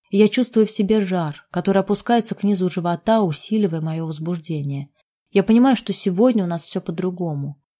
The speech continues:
Неизвестность пугает, но при этом все мое тело во власти напряжения и ожидания того, что будет дальше. Пока его губы ласкают мои груди, его пальцы вновь возвращаются вниз, отгибая край моих трусиков.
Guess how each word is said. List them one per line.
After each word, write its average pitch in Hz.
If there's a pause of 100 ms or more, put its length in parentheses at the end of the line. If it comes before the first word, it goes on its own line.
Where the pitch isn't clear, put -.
(140)
Неизвестность 208
пугает, 185
но 160
при 185
этом 226
все -
мое 180
тело 220
во 170
власти 190
напряжения 170
и -
ожидания 175
того, 175
что -
будет 170
дальше. 151 (260)
Пока 208
его 233
губы 220
ласкают 190
мои 190
груди, 185
его 170
пальцы 226
вновь 202
возвращаются 180
вниз, 170
отгибая 208
край 214
моих 190
трусиков. -